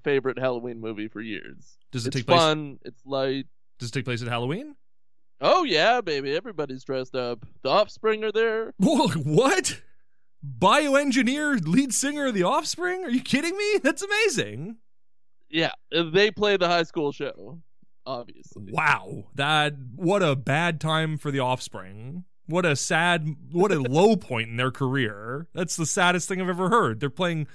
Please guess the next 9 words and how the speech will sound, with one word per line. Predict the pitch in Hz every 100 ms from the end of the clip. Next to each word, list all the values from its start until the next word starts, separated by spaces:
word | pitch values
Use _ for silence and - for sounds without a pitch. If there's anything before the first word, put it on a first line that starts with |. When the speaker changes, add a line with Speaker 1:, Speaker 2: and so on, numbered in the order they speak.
| - -
Speaker 2:
a |
high | - - 151
school | 180 - 240 247
show? | - 262 262 -
The | 180 202
Offs-, | 190 220 - - - -
Americana's | 175 190 226 220 214 - 196 196 190 147
The | 156 170
Offspring | 160 170 - - 110 87 104 117